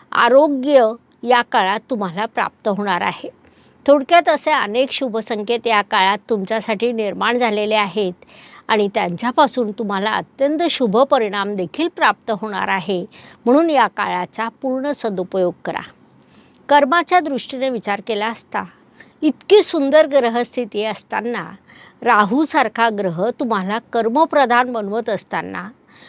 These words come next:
तुम्ही महत्त्वाच्या वेळी कार्य टाळण्याचा प्रयत्न कराल,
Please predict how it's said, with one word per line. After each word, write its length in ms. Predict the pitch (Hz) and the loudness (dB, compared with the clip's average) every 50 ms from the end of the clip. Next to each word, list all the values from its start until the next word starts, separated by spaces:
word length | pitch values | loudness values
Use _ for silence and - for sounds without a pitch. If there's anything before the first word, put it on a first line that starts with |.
| - _ _ - | -20 _ _ 0
तुम्ही 240 | 339 311 320 381 392 | 2 6 6 6 6
महत्त्वाच्या 760 | 381 339 302 233 190 202 233 240 - 262 262 254 254 - 269 262 | 4 4 2 2 2 0 0 0 2 2 2 2 2 0 -2 0
वेळी 260 | 226 208 208 240 254 - _ | 0 0 0 0 -2 -4 _
कार्य 320 | - 247 214 196 185 214 233 | 2 2 2 2 2 -2 -2
टाळण्याचा 680 | 226 - 254 208 208 196 196 202 220 220 220 208 254 247 | -2 -2 -2 -2 -2 -2 -4 -4 -2 -4 -2 -2 -2 -4
प्रयत्न 400 | 233 240 202 185 185 - - 202 | -2 -2 -4 -4 -6 -8 -12 -10
कराल, 260 | - - 180 175 185 | -8 -6 -6 -6 -6